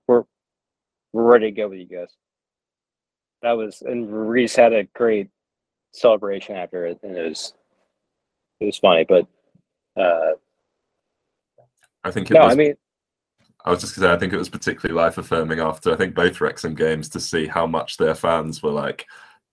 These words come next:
Speaker 2: "S-, keep Woking away from us. We don't wanna see
Speaker 1: Yeah,
Speaker 2: him
Speaker 1: I,
Speaker 2: again."
Speaker 1: Wrexham is, uh,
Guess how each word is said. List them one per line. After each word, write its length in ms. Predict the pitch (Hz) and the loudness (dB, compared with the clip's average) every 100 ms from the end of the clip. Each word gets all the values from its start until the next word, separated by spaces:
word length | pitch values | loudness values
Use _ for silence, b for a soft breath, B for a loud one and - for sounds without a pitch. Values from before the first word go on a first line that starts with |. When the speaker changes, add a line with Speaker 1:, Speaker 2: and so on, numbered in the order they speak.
| _ _ - | _ _ -16
Speaker 2:
"S-, 220 | - - | -12 -10
keep 240 | - 123 120 | 0 2 6
Woking 340 | 107 98 98 | 4 4 4
away 260 | 90 87 90 | 4 4 2
from 240 | - 82 | -2 -6
us. 300 | 87 90 - | -4 -4 -2
We 100 | 101 | 0
don't 160 | 98 92 | 2 2
wanna 180 | 104 - | 2 4
see 80 | 202 | 6
Speaker 1:
Yeah, 160 | 196 | 6
Speaker 2:
him 80 | 180 | 4
Speaker 1:
I, 40 | 175 | 2
Speaker 2:
again." 1200 | 165 107 196 - - - - - - - 135 - _ | 0 -2 -4 -10 -20 -20 -20 -20 -20 -20 -20 -20 _
Speaker 1:
Wrexham 540 | 156 135 175 180 185 151 | -6 6 6 6 2 0
is, 260 | 123 110 | -2 -4
uh, 200 | 117 110 | -10 -10